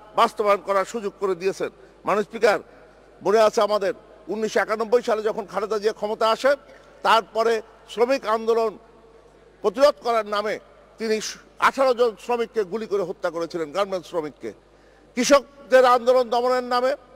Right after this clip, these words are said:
আঠারো জন, সতেরো জন কৃষককে গুলি করে হত্যা করেছিলেন।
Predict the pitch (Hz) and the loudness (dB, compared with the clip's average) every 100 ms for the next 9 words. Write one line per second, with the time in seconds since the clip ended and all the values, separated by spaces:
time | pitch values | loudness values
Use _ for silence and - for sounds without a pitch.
0 | _ - - 226 247 269 254 226 - - | _ -18 -4 -2 2 4 4 2 -6 -16
1 | - 262 254 247 240 277 262 262 - 190 | -6 2 4 2 0 -6 -2 -2 0 -4
2 | - - - 226 254 240 220 233 - 208 | -6 -20 -8 -6 0 2 2 2 0 -2
3 | 220 - 185 | -2 -4 -6